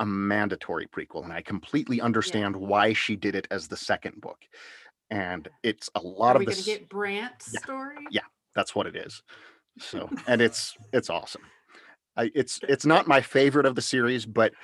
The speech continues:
Speaker 1: it also has some really good death scenes that are just fun. <laughs>
Speaker 2: Oh.
Speaker 1: I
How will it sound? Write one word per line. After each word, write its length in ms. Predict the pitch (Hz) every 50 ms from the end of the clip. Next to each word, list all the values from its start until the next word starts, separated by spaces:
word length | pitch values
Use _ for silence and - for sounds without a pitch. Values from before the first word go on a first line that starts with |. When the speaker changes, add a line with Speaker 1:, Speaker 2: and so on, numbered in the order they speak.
| - - - _ -
Speaker 1:
it 120 | 110 104
also 300 | 110 113 110 - - 107
has 360 | 92 - 98 95 92 90 - - _ _ _ _ _ _ -
some 400 | - - - 92 87 82 80 80
really 300 | 87 107 117 110 92 - _ _
good 240 | - 90 92 80 - _ _ _ -
death 220 | 80 82 78 - -
scenes 520 | - - - - 87 85 80 80 80 - -
that 140 | - - - -
are 160 | - 104 87
just 380 | - - - - - - - -
fun. 400 | - - - - - 202 247 - -
<laughs> 60 | 494 466 494 554 - _ _ _ _ _ _ _ - -
Speaker 2:
Oh. 160 | 349 359 - - - - - - 427 415 -
Speaker 1:
I 180 | - - 415